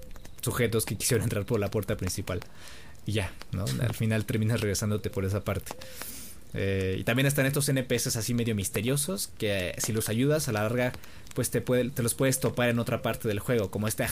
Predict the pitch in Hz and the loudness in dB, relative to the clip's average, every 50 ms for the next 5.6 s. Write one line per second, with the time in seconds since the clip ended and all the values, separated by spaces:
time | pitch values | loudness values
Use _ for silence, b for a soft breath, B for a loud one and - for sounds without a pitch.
0 | - - 131 120 - 107 - - 120 107 107 113 - - 131 113 110 110 113 - | -2 -2 -4 -2 -2 -2 -2 0 0 0 0 0 0 0 0 0 0 0 -2 -2
1 | 135 - - 117 113 - 127 113 101 98 - 107 98 98 110 113 110 101 95 - | -4 -2 -2 -2 0 0 0 0 0 0 0 0 0 0 0 0 0 -2 -2 -2
2 | 107 110 139 190 - - - - - B B B B B B B B B B B | -2 -2 -2 -4 -6 -10 -14 -14 -14 B B B B B B B B B B B
3 | - - - 92 92 92 92 92 90 90 92 - 98 110 104 98 95 - - 107 | -8 -6 -4 -4 -2 -2 -2 -2 -4 -4 -6 -6 -6 -4 -4 -2 -2 -2 -2 0
4 | 101 101 104 107 110 110 107 101 101 104 107 110 117 110 101 92 - 98 95 92 | 0 0 0 0 0 0 0 0 0 -2 0 0 -2 -2 -2 -4 -4 -6 -6 -4
5 | - - 101 98 - 110 104 101 98 95 98 | -4 -6 -6 -4 -4 -2 -2 -2 -2 -4 -6